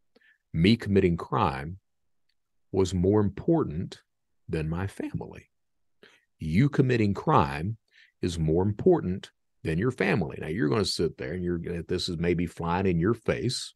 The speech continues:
and you're gonna say, "No, you're absolutely wrong," but I'm not. I'm not. And if you were objective, and if you had pause, and if you could just step outside of yourself for a minute,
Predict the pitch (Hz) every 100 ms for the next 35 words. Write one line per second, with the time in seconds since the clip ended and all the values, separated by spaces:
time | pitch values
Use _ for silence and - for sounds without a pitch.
0 | - - - 110 113 113 110 - 95 85
1 | 104 127 113 101 98 101 101 98 92 80
2 | - 90 78 78 69 - - _ _ -
3 | - 73 69 50 58 64 - 85 73 65
4 | 65 98 87 92 90 - _ - - -
5 | - - 78 87 73 - - 95 85 82
6 | 80 78 69 80 76 76 - 95 85 76
7 | - 90 82 73 - 92 85 - 78 80
8 | 82